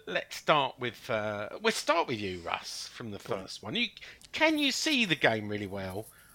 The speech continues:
Speaker 2: Yes.
Speaker 1: from your booth? Or do you come, you're not allowed out, are you?
Speaker 2: Yeah, do you know what? I have to, I have to go. You know, I'm, you know, I'm a certain age now, so I have to, as soon as, um, it kicks off,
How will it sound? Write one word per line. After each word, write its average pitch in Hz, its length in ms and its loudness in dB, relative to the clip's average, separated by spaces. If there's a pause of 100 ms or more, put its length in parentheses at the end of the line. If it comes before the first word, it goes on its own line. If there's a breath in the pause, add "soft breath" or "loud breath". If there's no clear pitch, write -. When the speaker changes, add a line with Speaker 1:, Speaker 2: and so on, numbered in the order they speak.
Speaker 2:
Yes. 165 220 2
Speaker 1:
from 110 300 -2
your 117 160 -2
booth? 104 340 -6
Or 185 120 4
do 233 100 8
you 240 120 12
come, 190 360 6
you're 170 140 0
not 165 200 2
allowed 139 260 8
out, 123 180 8
are 127 180 0
you? 92 160 -6 (340)
Speaker 2:
Yeah, 208 260 8
do 160 60 -12 (200)
you 135 80 -6
know 151 180 6
what? 127 140 6
I 120 120 10
have 143 180 6
to, - 140 -4
I 127 140 4
have 143 140 0
to 160 100 2
go. 107 440 4 (240)
You 123 100 -4
know, 107 200 4
I'm, 110 260 -2
you 123 80 -6
know, 113 60 -2
I'm 117 200 -6
a - 60 -12
certain 143 260 6
age 120 260 4
now, 107 200 0
so 117 320 4 (440 loud breath)
I 123 100 0
have 135 220 2
to, 135 80 2
as 127 140 2
soon 156 240 2
as, 131 320 2
um, 123 400 4
it 131 160 -10
kicks - 300 -2
off, 117 360 4